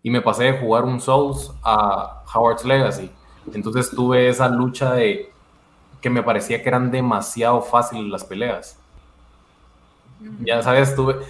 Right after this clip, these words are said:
Speaker 1: sé que no tiene nada que ver un juego con otro, eso lo sé perfectamente, pero tuve ese choque. Lógicamente luego pues también me di cuenta que, eh,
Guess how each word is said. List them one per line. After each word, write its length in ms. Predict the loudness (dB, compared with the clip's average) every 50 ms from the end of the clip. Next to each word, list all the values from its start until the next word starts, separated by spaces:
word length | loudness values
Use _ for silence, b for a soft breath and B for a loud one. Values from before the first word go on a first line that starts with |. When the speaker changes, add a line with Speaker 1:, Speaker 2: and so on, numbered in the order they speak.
| B B B
Speaker 1:
sé 240 | -2 0 0 2 2
que 100 | 0 0
no 140 | 0 0 0
tiene 220 | -2 -2 0 0
nada 260 | 2 2 2 2 2
que 100 | 0 0
ver 120 | 0 0 -2
un 100 | -4 -4
juego 260 | 0 0 0 0 0
con 120 | -2 -2
otro, 400 | -2 -2 -2 -2 -2 -2 -4 -4 -6
eso 180 | -4 -2 -2 -4
lo 120 | -4 -4
sé 180 | -2 -2 -2 0
perfectamente, 720 | 0 0 0 0 -2 -2 -2 -2 -2 0 0 0 0 0
pero 220 | 0 2 0 0 0 0 0
tuve 300 | 0 2 4 4 4 4
ese 180 | 2 0 -4 -6 -4
choque. 340 | -6 -6 -6 -8 -12 -16 -16 b b b b b b b b b b -20 -20 -20 -20 _ _ _
Lógicamente 840 | -16 -10 -4 0 2 4 4 4 4 4 2 2 2 0 0 0 0 2
luego 300 | 4 6 6 6 4 4
pues 260 | 0 0 -2 -2 -2
también 300 | -2 -2 0 0 0 0
me 100 | -2 -2
di 100 | -2 -2
cuenta 300 | -2 -2 0 0 -2 -2
que, 360 | -2 -2 -2 -2 -4 -8 -14 _ _ _ _ _ _
eh, 440 | -6 -4 -2 -2 -2 -2 -2 -4